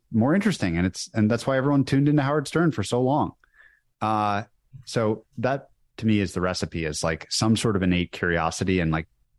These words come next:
constantly not satisfied with the state of understanding that they have. They wanna be, they wanna know more,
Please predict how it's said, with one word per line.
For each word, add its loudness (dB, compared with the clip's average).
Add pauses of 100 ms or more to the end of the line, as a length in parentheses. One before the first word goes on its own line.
(460)
constantly 0 (200)
not 2
satisfied -4 (180)
with -2 (720)
the 0
state -2
of 0
understanding 0
that 0
they 0
have. -2
They 2
wanna 0
be, -2 (120)
they 0
wanna 2
know 2
more, 2